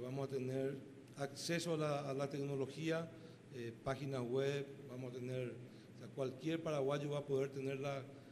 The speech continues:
capacidad de entrar a ver lo que es todo, toda la trazabilidad, dónde está, eh, cultivado, va a estar georreferenciadas las parcelas, va a haber un trabajo de, de, de muestreo muy importante con la senap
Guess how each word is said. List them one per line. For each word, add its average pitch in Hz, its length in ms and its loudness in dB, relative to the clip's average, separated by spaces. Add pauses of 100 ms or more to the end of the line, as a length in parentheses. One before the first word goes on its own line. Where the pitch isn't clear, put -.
(240)
capacidad 139 580 2
de 147 140 2
entrar 143 280 0
a 135 120 0
ver 143 160 0
lo 143 120 -2
que 147 160 -6
es 135 140 -4 (540)
todo, 165 440 6 (320)
toda 170 160 6
la 170 160 2
trazabilidad, 165 800 4 (200)
dónde 151 300 2
está, 135 600 0 (580)
eh, 113 280 -8 (480)
cultivado, 151 1080 4 (320)
va - 40 -8
a - 20 -2
estar 135 180 0
georreferenciadas 147 1080 2
las 135 140 0
parcelas, 135 640 -2 (600)
va 120 40 -8
a 123 40 0
haber 131 100 4
un 139 140 2
trabajo 135 440 0
de, 131 420 2 (920)
de, 123 300 2
de 131 160 4
muestreo 156 560 2
muy 147 280 0
importante 139 600 0
con 139 200 0
la 127 360 0
senap 127 420 -2